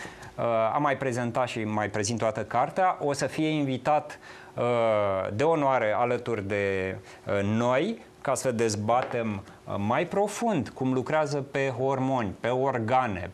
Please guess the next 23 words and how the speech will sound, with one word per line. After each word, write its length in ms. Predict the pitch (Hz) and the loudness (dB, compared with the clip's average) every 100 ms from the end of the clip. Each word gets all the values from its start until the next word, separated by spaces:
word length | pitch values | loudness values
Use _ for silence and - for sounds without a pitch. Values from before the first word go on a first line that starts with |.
| - | -4
pe, 320 | 123 131 135 - - | 0 0 -2 -10 -10
uh, 80 | 117 117 117 113 117 | -4 0 2 0 0
detoxifiere, 1000 | 110 117 131 - 120 - 123 127 104 85 | 0 0 -2 -4 -6 -2 0 2 2 -2
pe 120 | - 120 | 0 0
remineralizare, 1080 | 127 127 123 120 120 117 110 131 113 95 - | 2 0 0 2 2 2 2 2 2 -2 -4
pe 220 | - 117 117 | -2 0 0
diverse, 720 | 117 117 139 123 135 131 131 - - - | 0 0 0 0 0 0 -2 -8 -20 -8
uh, 100 | 113 113 113 113 110 - | -2 0 2 0 0 -2
greșeli 540 | 110 127 117 - 180 190 | 0 0 0 0 0 0
pe 160 | 135 | -2
care 260 | 107 107 104 | 0 0 0
le, 400 | 98 98 98 98 - - | -2 -2 -4 -4 -10 -6
uh, 60 | 107 101 98 | -2 0 0
facem, 680 | 101 - 110 98 - 120 233 202 | -2 2 2 2 -2 -2 -2 -2
da? 340 | 117 98 170 233 - - - | 2 2 2 -4 -14 -20 -10
Uh, 840 | 113 113 110 107 104 104 101 98 98 101 92 - - - - - | -2 0 2 2 4 4 2 0 -4 -6 -10 -14 -20 -20 -20 -6
și, 540 | - - 294 175 107 - - - - | -2 0 0 0 -2 -10 -20 -20 -10
uh, 80 | 113 113 110 110 - - | -2 0 2 2 0 -2
adaptarea 560 | 135 139 135 175 220 | 0 2 2 2 2
consumului 440 | 214 190 180 196 165 | 2 -2 0 0 2
de 100 | 143 | 2
alimente 640 | 139 135 143 143 113 117 | 2 2 0 0 0 -2
la 440 | 101 123 131 113 | 2 2 4 2